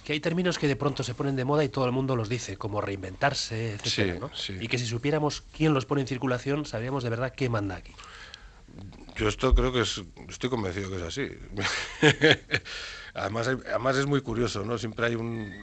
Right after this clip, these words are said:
Speaker 2: en, de repente hay un, en este caso re-, la palabra reinventarse es un caso clarísimo. Y además ya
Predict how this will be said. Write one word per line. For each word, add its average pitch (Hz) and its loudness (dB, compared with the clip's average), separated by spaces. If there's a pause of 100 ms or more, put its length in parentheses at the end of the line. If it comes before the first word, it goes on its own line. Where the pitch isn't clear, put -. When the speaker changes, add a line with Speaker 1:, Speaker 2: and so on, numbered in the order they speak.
(100)
Speaker 2:
en, 101 -10
de 101 -10
repente 147 0
hay 107 0
un, 113 0 (280)
en 101 -6
este 123 -4
caso 123 2
re-, 101 0
la 87 -8
palabra 101 2
reinventarse 101 -2
es 101 -4
un 98 -8
caso 98 -6
clarísimo. 95 -8
Y - -12
además 101 -2
ya 117 4